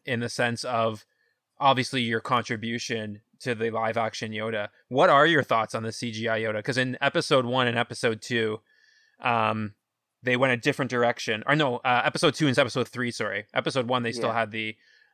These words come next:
Speaker 1: the puppet,
Speaker 2: I,
Speaker 1: but
Speaker 2: I lobbied them. I say I lobbied them. I wrote to them. Whether they have actually read what I wrote or they didn't, I don't know. But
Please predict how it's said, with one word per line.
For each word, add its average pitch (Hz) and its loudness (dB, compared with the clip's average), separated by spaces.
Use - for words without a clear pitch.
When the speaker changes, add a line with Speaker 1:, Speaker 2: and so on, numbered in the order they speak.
Speaker 1:
the 123 0
puppet, 131 0
Speaker 2:
I, 185 6
Speaker 1:
but 120 2
Speaker 2:
I 220 6
lobbied 175 4
them. 110 -2
I 151 0
say 120 -2
I 117 2
lobbied 117 0
them. 107 -6
I 117 -2
wrote 113 0
to - -14
them. 101 -8
Whether 135 -2
they 117 -2
have 120 0
actually 120 -2
read 120 -2
what 117 -4
I 107 -2
wrote 120 0
or 110 0
they 110 -6
didn't, 123 -8
I 117 -4
don't 113 -6
know. 98 -6
But 110 -8